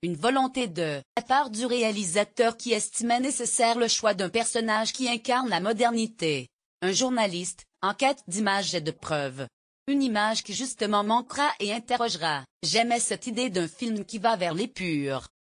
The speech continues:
qui laisse le trop plein d'images sur le côté, et surtout qui rend son mystère aux gens et aux choses, confie Giannoli. Vincent Lindon fait partie de la catégorie des animaux fabuleux. Xavier Giannoli, le mystère, c'est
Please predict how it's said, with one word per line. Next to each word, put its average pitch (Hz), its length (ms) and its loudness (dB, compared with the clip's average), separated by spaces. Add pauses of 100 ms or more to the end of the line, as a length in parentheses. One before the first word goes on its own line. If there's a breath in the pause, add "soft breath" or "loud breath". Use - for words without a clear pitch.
qui - 120 -6
laisse 214 260 0
le 220 160 2
trop 185 160 -6
plein 196 240 -2
d'images 202 400 0
sur 143 600 -4 (140)
le 220 60 -10
côté, 165 520 -2 (180)
et 254 80 -2
surtout 294 460 -4
qui 233 160 -6
rend 190 280 0
son 254 180 -2
mystère 240 520 2
aux 247 100 2
gens 247 220 -2
et 202 120 0
aux 196 60 2
choses, 254 500 0 (200)
confie 269 380 2
Giannoli. 202 680 -2 (140)
Vincent 233 520 0
Lindon 226 440 0
fait 220 180 -4
partie 269 400 0
de 165 100 -2
la 147 120 -2
catégorie 220 580 0
des 180 220 -2
animaux 262 360 4
fabuleux. 262 460 0
Xavier 208 420 0
Giannoli, 233 560 2
le 202 120 0
mystère, 196 680 -2 (180)
c'est 156 440 -2